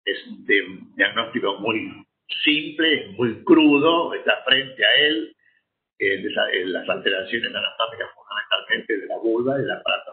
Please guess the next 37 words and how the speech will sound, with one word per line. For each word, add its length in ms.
genital 400
bajo. 280
Así 200
que 80
esto 160
generalmente 320
se 100
resuelve 1040
en 420
los 160
primeros 380
momentos 540
del 120
nacimiento, 1080
eh, 380
con 100
el 140
cirujano 480
pediatra, 840
con 140
el 80
urólogo 340
infantil, 1000
con 120
el, 240
por 120
supuesto, 420
el 60
neonatólogo, 1200
y 60
se 120
resolverá 540
de 80
acuerdo 500
a 40
la 160
patología. 400